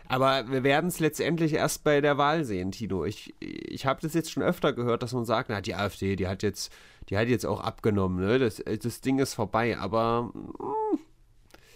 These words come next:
äh, wir gucken erst mal die Wahl ab. Also nicht, dass ich da irgendwie sage, „Yo, passt mal auf, ich hab da richtig Bock drauf“ oder so. Aber ich kann mir schon vorstellen, dass das Ding noch nicht durch ist.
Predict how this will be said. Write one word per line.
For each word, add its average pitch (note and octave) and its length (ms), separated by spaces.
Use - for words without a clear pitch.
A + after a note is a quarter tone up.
äh, D#3 380
wir C#3+ 140
gucken F#3 240
erst D#3 240
mal E3 100
die D#3 120
Wahl D3+ 220
ab. F#2+ 360
Also A#2 220
nicht, G#2+ 680
dass C3+ 140
ich C3 120
da B2 200
irgendwie B2 500
sage, A#2 440
„Yo, A2+ 420
passt - 280
mal G2+ 100
auf, C#3 320
ich - 120
hab G#2 120
da G#2 80
richtig G#2 260
Bock - 160
drauf“ G2 320
oder F#2+ 220
so. G#2+ 320
Aber - 100
ich - 120
kann B2+ 160
mir D3+ 100
schon D#3+ 300
vorstellen, D3 640
dass - 180
das A#2+ 160
Ding B2+ 160
noch A#2+ 160
nicht B2+ 260
durch E2+ 220
ist. - 240